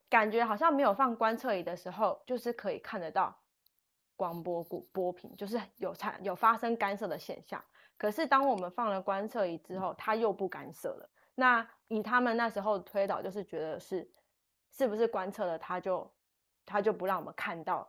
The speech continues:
到底是怎么，为什么形成的。那后来又有人就是提出，就是小，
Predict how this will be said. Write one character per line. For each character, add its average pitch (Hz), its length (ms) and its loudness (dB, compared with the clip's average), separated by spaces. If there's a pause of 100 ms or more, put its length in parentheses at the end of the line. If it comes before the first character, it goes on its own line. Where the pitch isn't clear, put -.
(120)
到 185 160 2
底 - 100 -14
是 - 160 -16
怎 - 160 -18
么， - 60 -20 (480)
为 214 120 0
什 202 140 -4
么 - 80 -10
形 170 260 -12
成 - 220 -14
的。 - 140 -14 (260)
那 330 100 4
后 339 200 6
来 226 140 8
又 277 80 2
有 226 220 8
人 175 240 0 (180)
就 277 120 -2
是 269 100 0
提 214 200 -4
出， 220 220 0
就 254 120 -2
是 262 140 4
小， 185 200 -2